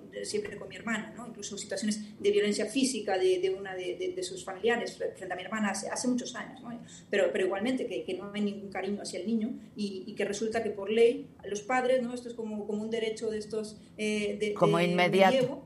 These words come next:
Speaker 2: Ajá,
Speaker 1: de
Speaker 2: ajá.
Speaker 1: medievo, de, de porque yo... yo y tengo aquí, aquí el poder, pues, eh, resulta que me toca, ¿no? Como propiedad.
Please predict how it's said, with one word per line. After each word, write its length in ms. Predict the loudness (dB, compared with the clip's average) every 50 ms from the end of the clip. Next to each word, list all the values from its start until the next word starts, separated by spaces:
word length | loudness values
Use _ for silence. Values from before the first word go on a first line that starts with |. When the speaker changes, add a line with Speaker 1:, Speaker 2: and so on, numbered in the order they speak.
| -14 -6
Speaker 2:
Ajá, 320 | -4 -2 0 2 2 4 4
Speaker 1:
de 60 | 6
Speaker 2:
ajá. 80 | 6 6
Speaker 1:
medievo, 500 | 4 4 2 4 4 4 2 0 -6 -4
de, 180 | -2 -2 -2 -2 -4 -8
de 100 | -8 -8
porque 340 | -8 -6 -8 -4 -4 -2 -2
yo... 260 | 0 0 0 0 -2
yo 460 | 0 4 6 6 6 6 4 2 0 -8 -18 -20 -20 -20 -16 -12
y 200 | -10 -10 -10 0
tengo 360 | 2 2 4 4 4 0 0
aquí, 560 | 0 -2 -6 -8 -6 -4 -4 -4 -4 -4 -6
aquí 360 | -6 -6 -6 -6 -6 -4 -4
el 100 | -4 -4
poder, 500 | -4 -2 -2 0 0 0 -2 -4 -8 -16 -20 -10
pues, 220 | -8 -8 -6 -6 -6
eh, 280 | -4 -4 -2 -2 -2 -4
resulta 300 | -4 -6 -6 -4 -4 -4
que 60 | -4
me 100 | -4 -4
toca, 280 | -4 -6 -6 -6 -8 -8
¿no? 140 | -8 -6 -6
Como 160 | -6 -6 -6
propiedad. 400 | -6 -2 0 0 2 2 0 -2